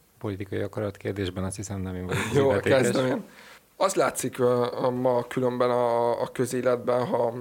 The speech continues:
Speaker 2: ha megfigyeljük a különféle aktorokat, hogy, ö, van, van szándék az előválasztásra. Én megmondom őszintén, nagyon sokáig nem, nem nagyon támogattam, és, ö, tavalyi, ö,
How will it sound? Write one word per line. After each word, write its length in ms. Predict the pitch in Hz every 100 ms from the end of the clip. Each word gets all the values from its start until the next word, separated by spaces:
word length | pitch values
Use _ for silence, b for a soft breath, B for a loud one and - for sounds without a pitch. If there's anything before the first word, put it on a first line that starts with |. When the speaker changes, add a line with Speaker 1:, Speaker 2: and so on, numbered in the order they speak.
| - -
Speaker 2:
ha 300 | 135 120 120 120
megfigyeljük 580 | 127 - 127 127 123 127
a 100 | 120
különféle 480 | 139 127 120 120 120
aktorokat, 680 | 113 - 131 - 131 - - B B B -
hogy, 520 | 127 123 127 123 123
ö, 520 | 127 123 127 127 123 127
van, 440 | 127 139 123 123 123 -
van 300 | 151 135 131
szándék 480 | - 95 107 104 107
az 120 | 113
előválasztásra. 1080 | 113 117 117 113 113 - - 202 - - - B B B B
Én 140 | 160
megmondom 400 | 190 233 165 160
őszintén, 300 | 175 165 147
nagyon 200 | 156 147
sokáig 360 | 131 117 113 117
nem, 420 | 113 107 131 139 -
nem 420 | 123 120 113 104
nagyon 300 | 104 95 -
támogattam, 720 | - - 50 - - - 62
és, 320 | 60 - -
ö, 160 | 123 123 120 B B B
tavalyi, 540 | - 156 143 120 120 123 143 -
ö, 240 | 120 117